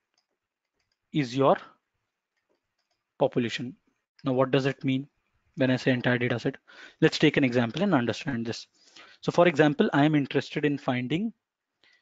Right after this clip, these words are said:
uh, average price of uh, two B H K flats in Pune.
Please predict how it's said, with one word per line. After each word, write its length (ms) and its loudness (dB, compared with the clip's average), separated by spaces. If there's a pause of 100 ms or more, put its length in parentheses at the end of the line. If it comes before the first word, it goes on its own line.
(360)
uh, 260 0 (880)
average 520 0 (240)
price 560 0 (120)
of 480 0 (1600)
uh, 220 0 (1200)
two 300 -6 (500)
B 200 2
H 240 -4 (120)
K 360 -2 (1160)
flats 760 -2 (340)
in 360 -2 (720)
Pune. 280 -4